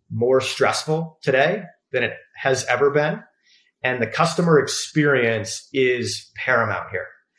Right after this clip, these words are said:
Uh, so travelers are already taking those precautions, uh, undergoing testing to get to their destination,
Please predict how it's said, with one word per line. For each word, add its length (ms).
Uh, 140
so 160
travelers 640
are 240
already 340
taking 420
those 200
precautions, 720
uh, 340
undergoing 500
testing 520
to 60
get 160
to 80
their 140
destination, 960